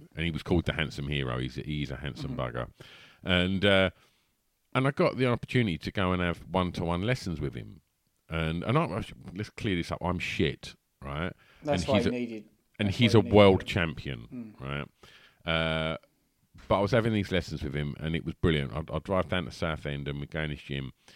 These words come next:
Speaker 1: and he'd, he'd absolutely destroy me, and, like,
Speaker 2: Mm-hmm.
Speaker 1: and I would be a sweaty mess.
Speaker 2: Mm-hmm.
Speaker 1: And, uh, and I remember him saying, "Right, okay, let's, let's have a spar." And I just thought, "Oh, I don't know about this." Like,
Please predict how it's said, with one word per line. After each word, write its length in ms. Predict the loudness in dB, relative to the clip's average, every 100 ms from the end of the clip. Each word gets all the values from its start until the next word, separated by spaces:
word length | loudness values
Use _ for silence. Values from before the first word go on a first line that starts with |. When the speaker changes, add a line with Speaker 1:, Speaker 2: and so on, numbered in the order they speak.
| -20 _ -6
Speaker 1:
and 120 | -2
he'd, 160 | -2 -2
he'd 240 | -4 -4 -4
absolutely 600 | -2 -2 -4 -2 0 0 -6
destroy 440 | -10 -8 -8 -8
me, 240 | -12 -20 _ _ _
and, 180 | -10 -4
like, 160 | -4 -4
Speaker 2:
Mm-hmm. 80 |
Speaker 1:
and 100 | -2
I 80 | 0
would 300 | 2 0 -2
be 260 | -2 -2 -6
a 60 | -8
sweaty 1000 | -8 -8 -8 -8 -12 -2 -2 -2 -6 -4
mess. 420 | -4 -4 -6 -4
Speaker 2:
Mm-hmm. 500 | -4 -6 -20 _ -6
Speaker 1:
And, 340 | -4 -4 -2
uh, 220 | 0 0 -4 _ _ _ _ -20 -20 -20 _ _ 2
and 280 | 2 2 -6 _ _ -2
I 40 | 2
remember 300 | 2 2 0
him 120 | 0
saying, 280 | 0 2 2
"Right, 200 | 2 0
okay, 340 | -6 0 0 0 _ -6
let's, 280 | -6 -6 -6
let's 160 | -2
have 120 | -2 -2
a 40 |
spar." 500 | -4 0 2 0 -6 _
And 100 | -8
I 40 | -8
just 180 | -8
thought, 240 | -4 -4 -4 -8
"Oh, 360 | -6 -6 -6 -8
I 40 |
don't 220 | -10 -14 _ _ _ _ -20 -8
know 120 | -4 -2
about 280 | -2 -2
this." 340 | -2 -4 -6 -18 _ _
Like, 500 | -4 -2 0 -2